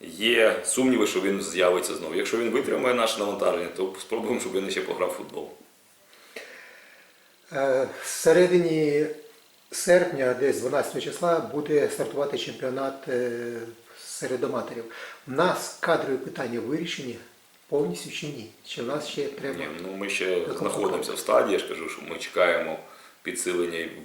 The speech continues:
Speaker 1: в лінію атаки, поки, е, усна домовленість у нас є. М, ну,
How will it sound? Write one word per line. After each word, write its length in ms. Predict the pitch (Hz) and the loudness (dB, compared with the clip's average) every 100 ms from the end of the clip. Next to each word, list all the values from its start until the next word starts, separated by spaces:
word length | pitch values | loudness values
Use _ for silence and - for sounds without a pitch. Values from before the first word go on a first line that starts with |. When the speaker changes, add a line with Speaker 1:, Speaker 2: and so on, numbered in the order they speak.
| 78 - | -12 -6
Speaker 1:
в 60 | |
лінію 360 | 90 87 82 85 | -6 -6 -4 -4
атаки, 400 | - 127 135 - - - _ _ _ _ _ | 2 4 4 0 -8 -16 _ _ _ _ _
поки, 280 | 92 90 87 | -6 -4 -2
е, 40 | 85 87 85 82 80 80 80 98 | -2 0 0 0 -2 -4 -4 -6
усна 180 | - 90 | -6 -4
домовленість 640 | 92 90 87 87 85 - | 0 2 2 2 -4 -6
у 40 | 87 | -6
нас 280 | 85 - | -6 -2
є. 220 | 123 135 131 - - - - - - _ _ _ - | 0 0 -2 -10 -20 -20 -20 -20 -20 _ _ _ -20
М, 320 | 76 76 78 | -16 -14 -12
ну, 760 | 82 82 82 78 78 76 78 | -8 -6 -6 -6 -6 -6 -6